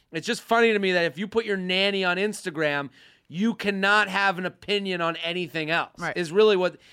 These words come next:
Speaker 1: what it spoke to me about. And
Speaker 2: Right.
Speaker 1: it's like,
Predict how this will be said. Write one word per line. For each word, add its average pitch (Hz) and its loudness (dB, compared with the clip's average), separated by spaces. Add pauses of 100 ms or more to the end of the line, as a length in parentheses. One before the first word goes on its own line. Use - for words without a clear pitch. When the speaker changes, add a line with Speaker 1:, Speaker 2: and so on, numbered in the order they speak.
(160)
Speaker 1:
what 190 0
it 180 -2 (140)
spoke - 0
to 160 -6
me 175 0
about. 113 -6 (380)
And 175 2
Speaker 2:
Right. 180 4
Speaker 1:
it's 175 -2
like, 180 2